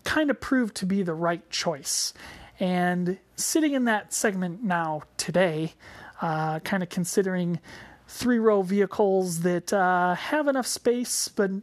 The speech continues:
aren't quite doing everything the way that you want it to, like, uh, something like the old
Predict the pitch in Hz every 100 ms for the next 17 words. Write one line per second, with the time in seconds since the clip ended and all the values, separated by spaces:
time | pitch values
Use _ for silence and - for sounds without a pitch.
0 | - 214 214 - - 220 220 - 175 202
1 | 202 196 196 202 202 185 180 190 185 175
2 | 170 175 180 - 185 170 - - - -
3 | - 165 156 170 160 160 - 233 214 190
4 | 175 190 180 185 185 185